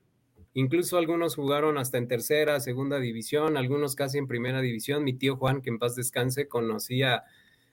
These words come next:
a, a varios, este, Manuel Negrete, este, Javier Aguirre, a varios de los Pumas,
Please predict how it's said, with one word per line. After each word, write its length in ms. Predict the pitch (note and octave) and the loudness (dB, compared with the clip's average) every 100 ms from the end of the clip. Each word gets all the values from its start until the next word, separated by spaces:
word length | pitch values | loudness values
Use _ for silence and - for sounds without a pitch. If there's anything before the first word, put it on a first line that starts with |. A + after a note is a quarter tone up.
| _ _ | _ _
a, 420 | A#2 A2 A2 A2 | 0 4 6 4
a 180 | A#2 B2 | 4 0
varios, 580 | A#2 C3 D3 D#3 D3+ B2+ | 2 6 8 8 6 4
este, 360 | A#2+ A2+ - A2+ | 0 0 2 2
Manuel 320 | A#2+ B2 C3 | 4 2 4
Negrete, 1080 | B2+ A2+ A2+ B2 B2+ - B2 A#2+ A#2+ A2+ G#2+ | 4 4 6 4 2 -2 0 2 4 4 2
este, 220 | - G#2+ | -4 -6
Javier 320 | A#2 A#2 A#2+ | -2 0 2
Aguirre, 560 | A#2 A2+ B2+ C#3 B2+ B2 | 2 2 4 4 6 6
a 40 | |
varios 300 | C3 D#3 D3 | 6 4 4
de 80 | C3 | 2
los 160 | A#2 | 0
Pumas, 560 | - C#3 D3+ G#3+ - - | -2 -2 2 0 -2 -12